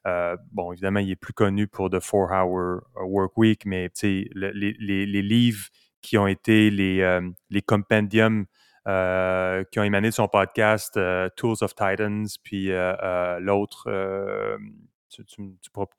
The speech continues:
peut-être me dire c'était lequel, mais je me souviens plus. Mais, euh, et, euh, donc, toute cette, euh, euh, il y a une, une effervescence, euh, autour de la question de, de comment être productif. Puis je pense que c'est un peu ça qu'on veut discuter.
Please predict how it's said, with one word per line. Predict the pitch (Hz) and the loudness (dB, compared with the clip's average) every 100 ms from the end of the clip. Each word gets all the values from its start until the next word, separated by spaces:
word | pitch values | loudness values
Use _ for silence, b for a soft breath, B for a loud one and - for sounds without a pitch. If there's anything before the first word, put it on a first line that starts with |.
| - | -10
peut-être | 98 | -8
me | 92 | -8
dire | 92 95 | -8 -6
c'était | 101 | -8
lequel, | 90 107 98 | -4 -4 -4
mais | 92 - _ _ | -8 -14 _ _
je | - | -16
me | |
souviens | 95 101 92 | -14 -12 -10
plus. | 110 113 117 _ _ _ B B B B - | -8 -8 -12 _ _ _ B B B B -2
Mais, | 104 104 | 2 4
euh, | 101 101 - _ _ _ _ - - - | 4 0 -12 _ _ _ _ -14 -6 4
et, | 135 135 | 6 8
euh, | 120 107 104 B B - | 8 6 4 B B 0
donc, | 120 | 2
toute | - 220 | 2 4
cette, | 151 123 - | 4 2 4
euh, | 117 110 104 104 | 6 6 6 2
euh, | 113 107 - | 0 -2 -4
il | 120 - 143 139 | -8 -10 -10 -4
y | 123 | 2
a | 151 180 175 | 6 8 6
une, | 120 107 113 | 4 0 0
une | 127 113 | 0 2
effervescence, | 110 123 110 104 123 135 139 127 - B B B - | 2 2 2 2 2 2 0 -4 -8 B B B 0
euh, | 107 101 101 104 | 4 6 6 6
autour | 120 107 127 131 107 | 4 6 8 8 6
de | |
la | 98 | 2
question | 110 - 120 113 120 | 0 0 4 4 4
de, | 110 101 101 101 101 b b - | 2 4 6 6 4 b b -12
de | - | -4
comment | 110 113 | 2 2
être | 117 | 2
productif. | - 104 90 - 117 - - b b _ | 0 -2 -2 -2 0 -2 -10 b b _
Puis | - | -4
je | |
pense | - 113 | 2 2
que | - | 0
c'est | 107 | -4
un | 92 | -4
peu | 101 | -6
ça | - 113 | -4 -4
qu'on | 104 | -4
veut | 90 90 | -6 -8
discuter. | 85 - - 95 | -12 -14 -8 -8